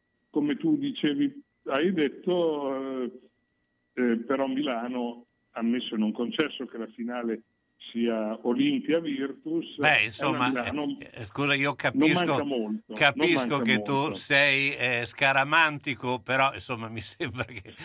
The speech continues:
Speaker 1: No,
Speaker 2: obiettivamente,
Speaker 1: diamo per buono, allora, diamo per buono che la finale sia quella. Milano ha mostrato anche ieri sera, pur nella sconfitta, di essere una squadra molto forte.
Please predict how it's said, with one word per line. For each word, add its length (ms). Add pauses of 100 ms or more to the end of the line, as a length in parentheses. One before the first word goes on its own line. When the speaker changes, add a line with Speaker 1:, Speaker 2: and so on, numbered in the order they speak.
(200)
Speaker 1:
No, 180
Speaker 2:
obiettivamente, 800
Speaker 1:
diamo 100
per 320
buono, 100
allora, 440
diamo 420
per 180
buono 320
che 120
la 180
finale 400
sia 240
quella. 520 (500)
Milano 500
ha 40
mostrato 640
anche 240
ieri 380
sera, 260
pur 520
nella 280
sconfitta, 720
di 140
essere 320
una 160
squadra 400
molto 380
forte. 800